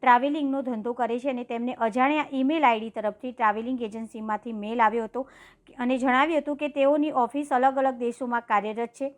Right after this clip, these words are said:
ફરિયાદીના ગ્રાહકોને સામેવાળાએ અલગ અલગ ટૂર અંગેના પેકેજ WhatsApp મારફતે મોકલી આપી શરૂઆતમાં ટિકિટો બુક કરી ફરિયાદીને વિશ્વાસમાં લીધો હતો અને ત્યારબાદ ફરિયાદીના અલગ અલગ ગ્રાહકોના ગ્રુપને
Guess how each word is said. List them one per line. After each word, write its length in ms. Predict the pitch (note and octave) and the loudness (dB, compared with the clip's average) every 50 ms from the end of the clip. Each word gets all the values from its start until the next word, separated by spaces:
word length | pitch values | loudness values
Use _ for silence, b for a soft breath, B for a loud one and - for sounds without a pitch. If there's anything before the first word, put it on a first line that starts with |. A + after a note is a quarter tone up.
| _ _ _ _ _ _ _ _ - | _ _ _ _ _ _ _ _ -2
ફરિયાદીના 500 | C4 B3+ C4+ C#4+ D#4 D#4+ E4+ D#4+ E4 D#4+ | 2 4 6 6 6 4 2 0 0 0
ગ્રાહકોને 600 | D4 D4+ C4+ B3 B3+ C4+ C4+ C4+ D4 C#4 C4+ D4 | 2 4 4 4 4 2 0 0 -2 -2 -2 -2
સામેવાળાએ 680 | C#4+ C#4+ B3 A3+ A#3 B3 C#4 C#4+ C4+ B3+ B3 B3 B3+ B3+ | 0 0 0 0 2 0 0 2 2 4 4 2 2 2
અલગ 320 | A#3 B3 A#3 A#3+ B3+ B3 C4+ | 0 0 2 2 2 0 0
અલગ 200 | C4 C4 C4 B3+ _ | 0 0 -2 -2 _
ટૂર 160 | - C4 C#4 | -8 -8 -6
અંગેના 420 | D4+ - B3 A3+ A3 A#3+ A#3 A#3+ A#3 | -6 -6 -6 -4 -4 -2 -2 -2 -2
પેકેજ 400 | A3+ A#3+ A3 G#3 - A#3+ A#3 G#3+ | -2 -2 -4 -4 -6 -8 -8 -4
WhatsApp 400 | G#3 A3 G#3+ G#3+ - - C4+ B3+ | -2 -2 -2 -2 -4 -6 -6 -2
મારફતે 460 | B3+ B3 A3+ G#3+ - A#3+ G#3 A#3+ A#3 | 0 0 0 0 -2 -6 -6 -4 -4
મોકલી 360 | A#3 G#3+ G3+ G#3 B3 B3 C4 | -6 -6 -8 -8 -4 0 0
આપી 240 | A#3+ A3 G#3+ A#3+ A#3+ | 0 0 -2 -6 -10
શરૂઆતમાં 640 | - - A3+ G3+ A3 A#3 B3 B3 B3 B3+ A3+ F3 D#3+ b b b b b b b _ - | -10 -8 -8 -4 2 4 4 4 4 2 -6 -8 -10 b b b b b b b _ -8
ટિકિટો 400 | D4 C4 - E4 D#4 C#4 D#4 D#4 | -8 -6 -4 -2 2 2 2 2
બુક 240 | C4 B3+ C4 B3+ | 2 -2 -6 -4
કરી 260 | _ - B3 A#3+ C4 C4 | _ -2 0 0 -2 -2
ફરિયાદીને 600 | - B3+ A3+ A3 A#3 A#3 B3 B3+ C4+ B3 B3 B3 | -4 -4 -2 0 2 0 0 0 0 -2 -2 -4
વિશ્વાસમાં 680 | A3+ A3 G3+ - - A#3+ B3 C4 B3 B3 A3+ G#3+ A3+ | -4 -6 -10 -4 0 2 2 2 2 0 -2 -2 -2
લીધો 300 | A3+ G#3 F#3 - G3+ G3+ | -4 -8 -10 -10 -8 -8
હતો 280 | F#3+ A3 - - E3 b b b b b b b b - | -8 -8 -10 -10 -12 b b b b b b b b -6
અને 120 | A3+ B3 | -4 -4
ત્યારબાદ 440 | B3 - C#4+ C4+ C#4 C#4+ D#4+ D#4+ F4 E4+ - | 2 4 6 6 6 6 6 4 4 2 0
ફરિયાદીના 560 | D4 B3 C4 D4 D4+ D4 E4 D#4 C#4+ D4 D4 | -2 0 2 2 2 2 0 0 2 2 2
અલગ 340 | C#4 C4 B3+ B3 C4+ C#4 C#4 | 2 2 4 4 4 2 2
અલગ 200 | D4 D4 C#4+ B3 | 2 0 0 2
ગ્રાહકોના 680 | B3+ B3 A3+ A3 A#3 C4 C4 - C#4+ B3+ B3+ B3+ B3+ | 4 4 4 4 4 2 -2 -2 -2 0 2 0 0
ગ્રુપને 640 | A3+ G#3 A#3 B3+ C#4+ C#4 - C4 A#3+ B3 C4 C#4 | 0 -2 -4 -4 -4 -6 -6 -6 -6 -6 -6 -8